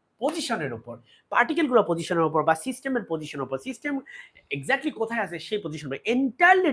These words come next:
depends on position, ঠিক আছে? Position relative to some zero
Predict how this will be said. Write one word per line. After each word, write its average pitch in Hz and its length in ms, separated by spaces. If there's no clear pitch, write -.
depends 196 260
on 170 60
position, 139 340
ঠিক 175 180
আছে? - 160
Position 208 380
relative 180 380
to 247 60
some 185 200
zero 180 200